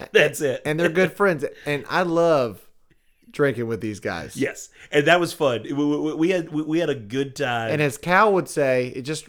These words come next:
Speaker 2: reminds us of the time we were drinking in Greenville before we beat Marquette and Duke.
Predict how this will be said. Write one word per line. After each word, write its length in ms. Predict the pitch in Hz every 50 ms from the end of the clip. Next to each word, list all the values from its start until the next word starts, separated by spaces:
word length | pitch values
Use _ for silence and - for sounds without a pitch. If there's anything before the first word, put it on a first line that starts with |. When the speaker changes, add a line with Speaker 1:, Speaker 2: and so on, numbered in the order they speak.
| _ -
Speaker 2:
reminds 560 | 127 135 135 135 135 135 143 151 151 147 135
us 160 | 147 139 - 147
of 80 | 117
the 80 | 131 131
time 300 | - 147 139 135 135 135
we 100 | 135 131
were 100 | 123 113
drinking 400 | 98 - 135 139 139 - 143 131
in 100 | 127 120
Greenville 460 | 101 127 135 135 131 123 123 127 123
before 240 | 107 104 - 135 123
we 140 | 120 117 110
beat 280 | 95 120 123 120 -
Marquette 440 | 117 120 117 117 - - 120 113 110
and 160 | 107 104 95
Duke. 260 | 95 92 76 - -